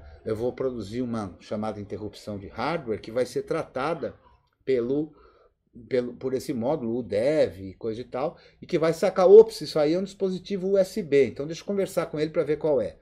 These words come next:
Aí troca a informação com ele e fica sabendo que ele é um pendrive. Opa, é um pendrive. Ah, então é um dispositivo de armazenamento de massa.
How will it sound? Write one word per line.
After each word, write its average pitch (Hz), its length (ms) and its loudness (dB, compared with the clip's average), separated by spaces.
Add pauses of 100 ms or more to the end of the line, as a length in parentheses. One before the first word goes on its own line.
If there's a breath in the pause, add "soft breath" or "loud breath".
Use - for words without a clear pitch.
(300 soft breath)
Aí 110 120 -8
troca 135 320 -2
a 143 40 -2
informação 143 560 -4
com 147 180 -4
ele 165 200 0
e - 20 -10
fica 180 240 -4
sabendo 170 360 0
que 175 160 -6
ele 165 140 -2
é 156 80 -4
um 170 100 -8
pendrive. 143 480 -2
Opa, 160 500 2
é 120 60 -6
um 156 80 -8
pendrive. 143 520 -4
Ah, 143 120 -4
então 143 220 -8
é - 20 -8
um 180 40 -8
dispositivo 175 520 -8
de 170 100 -4
armazenamento 165 680 -4
de 175 100 -4
massa. 131 440 -8